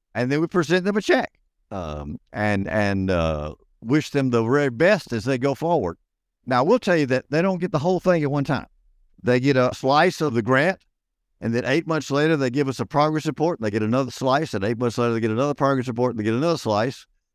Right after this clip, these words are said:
and then eight months later, they give us a final report. And the final report has to be publishable to the public. We want to make sure that we share the information about their project, because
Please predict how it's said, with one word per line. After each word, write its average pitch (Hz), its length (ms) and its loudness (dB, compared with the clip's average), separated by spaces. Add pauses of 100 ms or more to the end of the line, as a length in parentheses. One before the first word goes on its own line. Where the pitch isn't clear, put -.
(120)
and 110 80 0
then 113 140 2
eight 127 120 0
months 131 200 -2
later, 165 220 2
they 123 120 0
give 135 140 0
us 131 80 -6
a 131 60 -2
final 175 240 2
report. 85 360 -6
And 110 220 0
the 104 60 -2
final 233 340 2
report 127 380 0
has 165 380 -2
to 180 100 -4
be 110 440 0 (720)
publishable 123 640 0 (520)
to 131 100 0
the 117 100 0
public. 123 340 2 (360)
We 127 180 0
want 135 280 2
to 107 100 0
make 143 280 2
sure 139 400 0
that 110 180 0
we 131 140 0
share 170 480 0
the 147 160 -2
information 143 540 -2
about 98 300 0
their 92 140 0
project, 90 480 0 (720)
because 117 600 -2